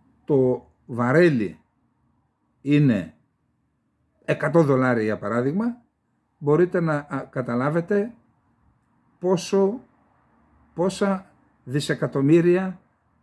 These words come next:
είναι, ε, πόσα τρισεκατομμύρια. Εν πάση περιπτώσει, ε, θεωρώ ότι,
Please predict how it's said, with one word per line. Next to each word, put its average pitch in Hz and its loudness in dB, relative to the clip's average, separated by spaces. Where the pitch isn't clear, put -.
είναι, 175 0
ε, 135 -2
πόσα 190 0
τρισεκατομμύρια. 160 2
Εν 151 -8
πάση 233 0
περιπτώσει, 143 0
ε, 135 4
θεωρώ 175 2
ότι, 156 2